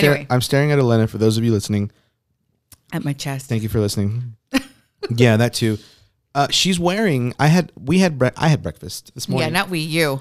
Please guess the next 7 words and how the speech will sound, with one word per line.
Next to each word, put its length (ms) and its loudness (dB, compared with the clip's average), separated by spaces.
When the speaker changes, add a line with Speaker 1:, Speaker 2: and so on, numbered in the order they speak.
Speaker 1:
Although 240 2
I 180 2
stalked 380 -8
you. 240 -16
Speaker 2:
Uh, 320 6
Sonny, 680 0
Sonny 680 0